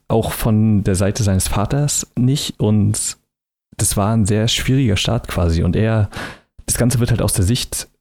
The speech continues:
von ihm geschrieben, wie er das als Kind wahrgenommen hat. Und das macht das Ganze irgendwie noch mal ein Stückchen tragischer, weil er das halt alles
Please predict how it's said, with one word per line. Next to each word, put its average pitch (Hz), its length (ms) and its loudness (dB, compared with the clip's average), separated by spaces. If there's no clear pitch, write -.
von - 260 0
ihm 120 200 4
geschrieben, 117 540 2
wie 104 100 2
er 95 80 2
das 113 160 0
als 90 160 -2
Kind - 260 0
wahrgenommen 85 440 0
hat. 87 160 -2
Und 98 120 0
das - 220 -2
macht 101 160 2
das 123 140 0
Ganze 107 260 0
irgendwie 120 320 0
noch 113 420 -2
mal 107 340 2
ein 104 400 0
Stückchen - 320 0
tragischer, 107 500 0
weil 95 100 2
er 92 100 0
das 95 180 0
halt 104 120 -2
alles 104 380 0